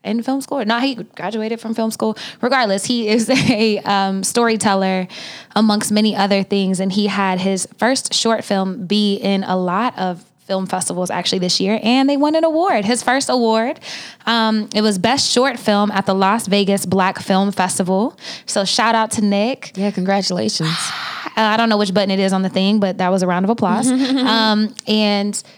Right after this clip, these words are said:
Speaker 1: just super excited. If you haven't listened to his episode, it's about, like, the art of storytelling and just how you can carry that through into all areas of your life. So shout out to him. Shout out to
Speaker 2: His
Speaker 1: B.
Speaker 2: episode on Carly's Couch.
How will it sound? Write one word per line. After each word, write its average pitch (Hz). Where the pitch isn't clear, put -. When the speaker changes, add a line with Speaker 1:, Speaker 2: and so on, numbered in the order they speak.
Speaker 1:
just 240
super 311
excited. 254
If 226
you 240
haven't 220
listened 208
to 226
his 208
episode, 202
it's 196
about, 185
like, 185
the 190
art 185
of 185
storytelling 190
and 180
just 180
how 180
you 185
can 175
carry 185
that 170
through 185
into 180
all 175
areas 185
of 175
your 185
life. 190
So 196
shout 220
out 214
to 208
him. 202
Shout 190
out 180
to -
Speaker 2:
His 180
Speaker 1:
B. 185
Speaker 2:
episode 147
on 156
Carly's 165
Couch. -